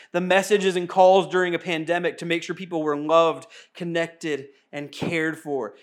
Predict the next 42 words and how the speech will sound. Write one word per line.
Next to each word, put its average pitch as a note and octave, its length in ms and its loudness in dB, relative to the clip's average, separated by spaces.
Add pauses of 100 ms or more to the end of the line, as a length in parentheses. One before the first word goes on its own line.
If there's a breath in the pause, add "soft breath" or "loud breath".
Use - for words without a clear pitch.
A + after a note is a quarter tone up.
(120)
If D#3 160 -10
you F3 160 -2
ever F3+ 240 0
did F3+ 220 -6
that D#3+ 200 0
for E3 120 -2
a C#3+ 60 -4
family F3 420 -8
member D#3 300 -6
or C3+ 120 -6
for D3+ 100 -12
someone E3+ 380 -8
within D#3+ 240 -8
the D#3 80 -10
church, D#3+ 240 -10 (320 soft breath)
you F3+ 320 -10
did F3 220 -6
something E3+ 260 -8
that D3+ 80 -6
was D3 120 -6
incredibly D#3 560 -2
valuable C#3+ 540 -2
and C#3+ 100 -8
incredibly D#3 440 -2
important. C#3+ 460 -6
The C#3 60 -16
people G3 320 -8
who F3+ 80 -8
drive D#3+ 400 2
trucks - 480 -2 (260 loud breath)
that F3 160 0
pull G3 200 4
trailers F#3 440 -2
early F#3 320 2
in F#3 100 -2
the F3+ 60 -4
morning F3+ 320 -2
and D#3+ 120 -8
get E3 140 -8
their D#3 100 -2
lunch D#3+ 400 -4
late. D#3 380 -4